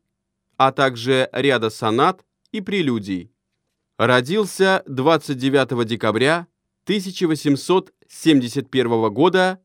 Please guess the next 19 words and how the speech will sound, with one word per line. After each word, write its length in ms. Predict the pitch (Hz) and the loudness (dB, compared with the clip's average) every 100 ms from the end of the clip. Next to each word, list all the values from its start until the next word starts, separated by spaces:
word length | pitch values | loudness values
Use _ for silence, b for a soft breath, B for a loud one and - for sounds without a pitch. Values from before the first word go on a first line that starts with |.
| - | -10
в 140 | 123 | 0
Москве. 600 | 135 156 - 123 101 80 _ _ _ _ _ - | 0 0 -4 -2 -2 -4 _ _ _ _ _ -2
Воспитывался 1120 | 117 120 - 202 196 190 175 - 185 180 - | 2 2 0 -6 -4 -4 -4 -2 0 0 -4
в 100 | - | -8
кадетском 600 | - 131 120 113 - 135 | -4 -2 -2 -6 -2 -2
корпусе. 720 | 131 127 107 107 - 98 92 _ _ _ | 2 0 0 -8 -6 -6 -6 _ _ _
Интерес 480 | 123 120 156 196 196 | -6 0 4 4 2
к 60 | - | -2
музыке 680 | 226 170 143 117 104 92 _ | 0 0 0 0 0 -2 _
стал 380 | - - 156 190 | -20 -4 0 0
проявлять 680 | 165 170 160 160 190 185 - _ | 0 0 0 0 -2 -4 -14 _
в 140 | _ | _
пять 340 | 147 151 - | -2 -2 -4
лет. 320 | 160 139 90 _ _ _ - | -2 -2 -2 _ _ _ -8
Играл 380 | 123 127 120 110 | -2 0 0 0
по 160 | 113 | -4
слуху 640 | 110 165 208 - 185 175 - | -4 -2 -2 0 -4 -4 -4
и 240 | 185 196 180 | -4 -4 -6
импровизировал. 1000 | 170 160 170 165 123 117 104 95 98 | -4 -2 -2 -2 0 2 2 -2 -4